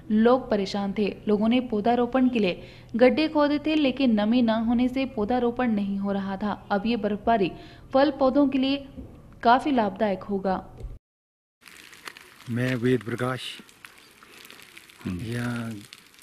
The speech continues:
Speaker 2: ग्राम कराली से रहने वाला। हम अभी रामपुर से आ रहे हैं। कल मौसम ने जो करवट लिया, थोड़ा बर्फ आने से खुशी जागी है बागबानों के लिए।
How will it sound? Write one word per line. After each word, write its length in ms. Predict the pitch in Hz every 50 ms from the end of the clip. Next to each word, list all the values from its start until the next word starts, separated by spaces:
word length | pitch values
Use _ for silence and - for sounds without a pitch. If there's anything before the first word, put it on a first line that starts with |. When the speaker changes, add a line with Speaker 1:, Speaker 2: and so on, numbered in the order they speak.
| - -
Speaker 2:
ग्राम 280 | - 123 127 127 127 123
कराली 340 | - 123 127 127 120 120
से 200 | 104 - 120 127
रहने 200 | 120 120 127 135
वाला। 220 | 131 123 117 131 123
हम 260 | 104 113 117 120 123
अभी 240 | 120 120 127 127 - - - - - - - - -
रामपुर 340 | 113 117 123 117 - 127 110
से 180 | - - 131 123
आ 140 | 120 123
रहे 120 | 123 131 117
हैं। 220 | 104 123 139 - - - - - - - - - - - - - - - - -
कल 240 | - 135 139 135 120
मौसम 520 | 117 117 123 127 127 120 - 135 131 131 - - - - - - - - - - - - - 120
ने 160 | 123 127 123
जो 120 | 120 123
करवट 340 | - 127 120 113 123 123 107
लिया, 200 | 107 117 123 117
थोड़ा 220 | 113 113 117 127
बर्फ 320 | 120 107 117 120 120 104 113
आने 200 | 120 117 117 104
से 180 | - 117 120 120 - - - - - - - - - - - - - - -
खुशी 260 | - 131 117 - 147 139
जागी 320 | 135 135 131 123 131 127
है 200 | 123 127 139 135 - _ - - -
बागबानों 500 | 113 127 135 131 113 127 131 127 131 127
के 120 | 113 123 120
लिए। 260 | 120 120 127 139